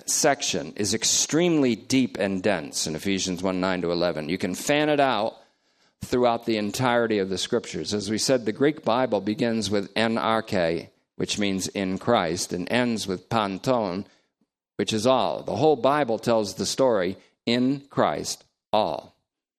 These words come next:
And that's fanned out a little bit in Ephesians one nine to eleven. I could spend the rest of my time on earth as a pastor-teacher,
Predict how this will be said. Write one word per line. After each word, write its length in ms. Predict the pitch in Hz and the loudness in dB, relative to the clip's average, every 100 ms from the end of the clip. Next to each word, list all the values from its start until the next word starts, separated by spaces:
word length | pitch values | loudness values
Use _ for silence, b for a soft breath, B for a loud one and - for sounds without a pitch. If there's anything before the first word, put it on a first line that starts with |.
| _ _ _ _ _ _ _ _ _ | _ _ _ _ _ _ _ _ _
And 140 | - 104 | -6 -2
that's 180 | 101 | 0
fanned 300 | - 107 98 | 2 2 4
out 160 | 117 127 | 4 4
a 40 | |
little 200 | 110 107 | 2 2
bit 180 | 95 101 | 0 0
in 60 | - | -2
Ephesians 480 | - 110 98 98 95 | -2 0 0 -2 0
one 180 | 101 | 0
nine 220 | 98 98 95 | 0 0 0
to 100 | 90 | 0
eleven. 400 | 92 98 - - B B B B | 2 0 -4 -12 B B B B
I 80 | |
could 140 | 135 123 | 0 0
spend 260 | - 147 | 2 4
the 80 | 131 | 4
rest 380 | 123 143 - - | 6 4 2 0
of 120 | 151 | 0
my 220 | 127 117 | 2 0
time 460 | 117 - 143 127 123 | 0 -2 2 2 2
on 200 | 110 107 | 0 0
earth 460 | 104 104 101 104 90 | 2 2 2 0 -2
as 180 | 95 | 0
a 60 | 95 | -2
pastor-teacher, 1040 | - 120 107 - 90 - 143 - 90 127 | -2 0 0 -2 -2 0 0 0 -2 -2